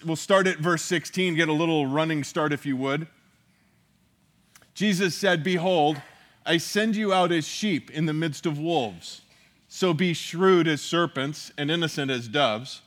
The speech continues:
But beware of men, for they will hand you over to the courts and scourge you in their synagogues.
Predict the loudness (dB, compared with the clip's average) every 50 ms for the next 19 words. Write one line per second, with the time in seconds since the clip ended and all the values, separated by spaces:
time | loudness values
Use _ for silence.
0 | _ _ _ _ _ _ _ _ _ _ _ _ _ _ _ _ -4 -2 0 0
1 | 0 2 2 2 2 4 6 4 4 4 2 -2 -2 0 0 0 0 -2 -6 -12
2 | -18 -20 -20 _ _ _ _ -4 -2 -2 0 0 -2 -2 -2 -2 -2 -2 0 0
3 | 0 0 0 -2 -2 -2 -2 -2 -2 -2 -2 0 2 2 2 2 0 -2 -4 -4
4 | -6 -6 -8 -6 -4 0 0 2 0 0 -4 -8 -8 -8 -8 -10 -4 -2 0 0
5 | 0 0 0 -2 -2 -2 -2 -2 -4 -6 -6 -6 -6 -4 -4 -2 -4 -4 -4 -6
6 | -10 -14 _ -20